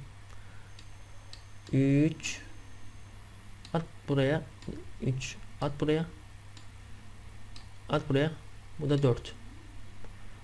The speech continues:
Dört, tamam. Tam dört tane lazım olan. İlkini al. Tut.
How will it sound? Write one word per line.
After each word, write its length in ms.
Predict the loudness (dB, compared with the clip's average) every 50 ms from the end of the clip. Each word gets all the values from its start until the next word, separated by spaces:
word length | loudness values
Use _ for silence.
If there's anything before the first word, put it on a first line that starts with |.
| -12 -12 -12 -12 -12 -10 -10 -10 -10 -10 -10 -12 -12 -12 -12 2 4
Dört, 240 | 6 6 6 4 2
tamam. 180 | 4 4 4 2 0 -4 -10 -12 -12 -12 -10 -8
Tam 240 | -4 -2 0 6 8
dört 220 | 8 8 8 6
tane 200 | 4 2 2 2 0 -2 -2 2 4
lazım 340 | 8 8 10 10 8 8 6
olan. 220 | 6 4 4 2 -2 -6 -10 -12 -10 -10 -10 -10 -10 -10 -10 -10 -10 -10 -8 -8 -8 -8 -10 -10 -10 -12 -12 -12 -12 -12 -12 -12 -12 -12 -12 -12 -12 -12 -2 2
İlkini 340 | 2 2 4 6 6 6 8
al. 100 | 6 6 2 -2 -8 -10 -10 -8 -8 -8 -8 -10 -10 -10 -10 -10 -10 -10 -10 -10 -10 -10 -12 -10 -10 -10 -10 -10 -10 -10 -10 -10 -10 -10 -8 -8 -6 -6 -8 -8 -10 -10 -12 -12 -10 -10 -10 -10 -10 -8 -6 -6 4
Tut. 240 | 6 6 6 6 4